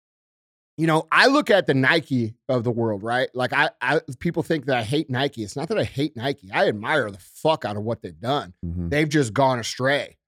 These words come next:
Speaker 1: okay? Um, they don't represent American culture the way that most Americans believe American culture should be.
Speaker 2: Mm-hmm.
Speaker 1: Um, you know,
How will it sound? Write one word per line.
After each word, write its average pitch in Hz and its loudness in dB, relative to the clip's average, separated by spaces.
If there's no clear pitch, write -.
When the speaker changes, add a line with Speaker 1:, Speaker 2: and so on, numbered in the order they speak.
Speaker 1:
okay? 120 -4
Um, 120 0
they 135 4
don't 151 2
represent 139 2
American 120 -2
culture 127 -2
the 110 -2
way 113 -2
that 110 -6
most 120 -4
Americans 113 -4
believe 110 -4
American 107 -6
culture 104 -8
should 82 -10
be. 101 -12
Speaker 2:
Mm-hmm. 87 -10
Speaker 1:
Um, 117 -2
you 147 -2
know, 127 0